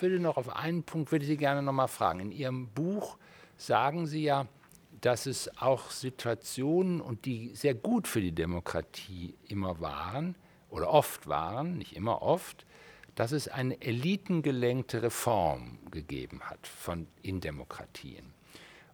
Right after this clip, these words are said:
Und dahinter könnte man ja sagen, irgendwie, also ich, ich, ich kann das verstehen. Also sagen wir mal, der, der vielleicht größte amerikanische Präsident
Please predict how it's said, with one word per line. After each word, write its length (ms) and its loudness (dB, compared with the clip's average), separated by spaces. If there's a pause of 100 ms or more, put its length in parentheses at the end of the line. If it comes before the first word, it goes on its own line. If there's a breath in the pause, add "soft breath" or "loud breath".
(120)
Und 440 0
dahinter 460 4
könnte 360 -2
man 220 2
ja 160 4
sagen, 580 2
irgendwie, 920 0 (880)
also 200 0 (300)
ich, 360 -10
ich, 200 -10 (880)
ich 240 -8
kann 160 4
das 140 2
verstehen. 540 2
Also 260 -2
sagen 180 0
wir 80 0
mal, 120 4
der, 160 0
der 260 -2
vielleicht 400 0
größte 560 0
amerikanische 680 -4
Präsident 840 -6